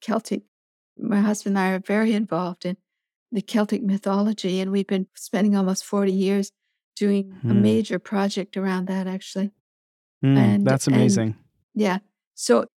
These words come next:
Speaker 1: this has been around for a long time by many, many cultures. The dreams are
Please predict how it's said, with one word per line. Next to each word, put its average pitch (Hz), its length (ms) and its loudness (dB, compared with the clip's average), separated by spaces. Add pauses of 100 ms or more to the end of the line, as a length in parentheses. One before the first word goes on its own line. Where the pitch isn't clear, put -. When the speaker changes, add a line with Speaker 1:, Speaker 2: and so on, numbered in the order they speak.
(160)
Speaker 1:
this 269 220 4
has 247 120 0
been 240 180 4
around 208 400 2
for 202 120 -2
a 190 60 0
long 202 420 0
time 208 340 0
by 202 140 0
many, 202 340 2
many 214 240 2
cultures. - 560 -6 (600)
The 208 80 0
dreams 214 560 0
are 196 360 0